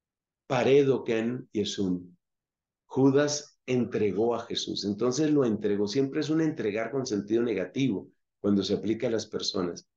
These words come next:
Lo entregó a los verdugos hasta que pagara todo. Y concluye Cristo diciendo, jutos, de la misma manera,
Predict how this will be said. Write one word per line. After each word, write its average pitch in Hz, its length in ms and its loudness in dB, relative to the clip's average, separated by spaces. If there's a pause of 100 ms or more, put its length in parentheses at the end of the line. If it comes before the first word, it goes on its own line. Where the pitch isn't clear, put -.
(260)
Lo 123 140 6
entregó 110 420 4
a - 20 4
los 127 220 2
verdugos 104 500 -2
hasta 95 260 -6
que - 100 -14
pagara 90 440 -6
todo. 85 320 0 (720)
Y 107 120 0
concluye 113 520 4
Cristo 127 400 0
diciendo, 101 680 0 (500)
jutos, 170 600 2
de 107 100 2
la 101 100 4
misma 101 280 0
manera, 131 580 2